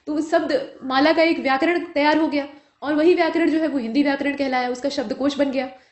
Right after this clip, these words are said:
ऐसे ही तो भाषा बनती है। तो इसका मतलब क्या है कि संस्कृत का ही तद्भव रूप जो है वो हिंदी है।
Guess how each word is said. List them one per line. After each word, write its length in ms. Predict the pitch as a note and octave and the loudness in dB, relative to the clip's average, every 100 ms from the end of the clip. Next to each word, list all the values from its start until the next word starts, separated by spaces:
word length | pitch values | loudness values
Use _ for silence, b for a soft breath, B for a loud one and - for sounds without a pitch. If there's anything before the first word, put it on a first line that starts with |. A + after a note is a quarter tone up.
| - | -8
ऐसे 160 | A#3+ | 0
ही 60 | D4 | 0
तो 100 | D#4 | 2
भाषा 260 | D4 D4 D#4+ | 0 2 0
बनती 280 | E4 F4 | 2 2
है। 140 | E4 B B B B | 0 B B B B
तो 160 | F#4 F#4+ | -4 -2
इसका 240 | E4 F#4+ | -2 -2
मतलब 280 | F#4+ F#4+ F#4+ | 0 0 2
क्या 120 | G4+ | 2
है 160 | G4 D4 | 2 0
कि 80 | D4 | -2
संस्कृत 420 | D4 D4 F#4 F#4+ | -4 -2 0 0
का 80 | F#4 | 2
ही 120 | F#4 | 2
तद्भव 320 | F4+ C4+ E4 | 0 0 2
रूप 160 | E4 C4 | 2 0
जो 120 | B3+ | -4
है 140 | C4 | -4
वो 80 | E4 | -4
हिंदी 260 | F#4+ A3+ F#3+ | -4 -6 -8
है। 280 | - - | -12 -18